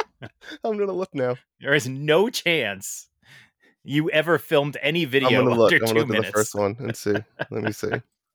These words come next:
Speaker 2: <laughs>
Speaker 1: Now, now you got me thinking.
Speaker 2: Yeah, no way.
Speaker 1: The Disney guys.
Speaker 2: I'm looking forward to Iron Man two as well. I think I did see that one, though.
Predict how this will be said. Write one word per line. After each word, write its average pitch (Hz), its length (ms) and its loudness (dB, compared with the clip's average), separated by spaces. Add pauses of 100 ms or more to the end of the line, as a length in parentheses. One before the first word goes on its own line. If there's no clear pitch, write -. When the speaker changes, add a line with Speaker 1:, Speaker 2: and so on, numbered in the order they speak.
(220)
Speaker 2:
<laughs> 220 140 0 (960)
Speaker 1:
Now, 117 280 4 (160)
now 113 160 0
you 104 120 -2
got 92 180 -4
me 92 100 -14
thinking. 110 380 -4 (1120)
Speaker 2:
Yeah, 82 280 -12
no 127 140 0
way. 90 160 -6
Speaker 1:
The - 380 -8
Disney 139 420 -6
guys. - 480 -10
Speaker 2:
I'm 190 140 0
looking 233 240 -2
forward 175 220 0
to 156 100 0
Iron 135 240 -2
Man 120 180 -4
two 113 240 -4
as 95 100 -6
well. 104 200 -2
I 120 100 -2
think 247 140 -2
I - 80 4
did 135 240 -4
see 135 220 -8
that 98 200 -6
one, 85 180 -14
though. 90 200 -16